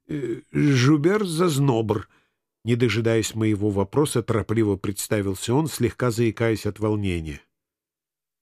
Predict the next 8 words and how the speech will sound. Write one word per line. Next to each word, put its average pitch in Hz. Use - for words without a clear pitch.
«Хорошо, 135
хотя 117
бы 131
понятно, 131
с -
кем 123
имею 123
дело». 87